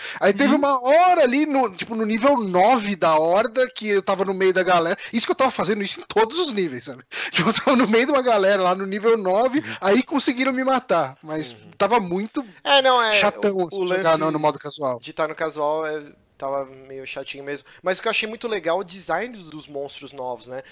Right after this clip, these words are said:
Speaker 3: Por exemplo, a cada tantas
Speaker 2: Uhum.
Speaker 3: waves vinha um, tipo, uma boss fight. Aí teve uma hora que veio, tipo, um alienígena, parecia uma lagosta, né? Gigante.
Speaker 2: Uhum.
Speaker 3: Depois veio um, tipo, um locuste grandão e tal.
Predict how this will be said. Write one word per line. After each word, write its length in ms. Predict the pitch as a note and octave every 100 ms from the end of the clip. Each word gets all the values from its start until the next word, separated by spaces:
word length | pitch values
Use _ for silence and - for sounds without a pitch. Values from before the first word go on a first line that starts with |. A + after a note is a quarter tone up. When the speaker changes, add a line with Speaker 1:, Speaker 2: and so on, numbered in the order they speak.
| -
Speaker 3:
Por 80 | -
exemplo, 300 | D#3+ E3+ E3
a 40 | D#3
cada 340 | F3+ F3 F3+
tantas 500 | - F3 G3+ G3+ C#3+
Speaker 2:
Uhum. 80 | C#3+
Speaker 3:
waves 440 | D#3+ F#3 G3 F#3
vinha 300 | D#3 F#3+ G3 G3+
um, 300 | G#3 G#3 G3+
tipo, 200 | - G3+
uma 140 | G#3 G3
boss 260 | F#3+ G#3+
fight. 500 | - D3 D3 C#3 - - - -
Aí 80 | D#3
teve 160 | F3+
uma 80 | E3+
hora 100 | E3+
que 120 | F3 D#3+
veio, 140 | E3+
tipo, 180 | - -
um 80 | F#3
alienígena, 640 | F3 F3+ E3 E3+ D#3+ D#3+ C#3+ _ _ _
parecia 260 | - D#3+ G3+
uma 140 | G3+
lagosta, 840 | G3+ F#3 B2 C3 D#3+ G3 F3+ - C#3
né? 140 | D3 D3+ C#3 B2 C3+ C#3+
Gigante. 720 | E3 F3+ F3 E3 - C#3 A#2 _
Speaker 2:
Uhum. 100 | C#3+
Speaker 3:
Depois 360 | C#3 C#3+ E3 D#3
veio 280 | E3+ E3+ E3+
um, 520 | D3+ D3 C#3 A#2+ A2+
tipo, 240 | - - D3+
um 240 | C#3+ C#3
locuste 460 | D3 - D#3+ - D3+
grandão 640 | D3+ D3 B2+ B2 D#3 D#3
e 20 |
tal. 220 | C#3 D3+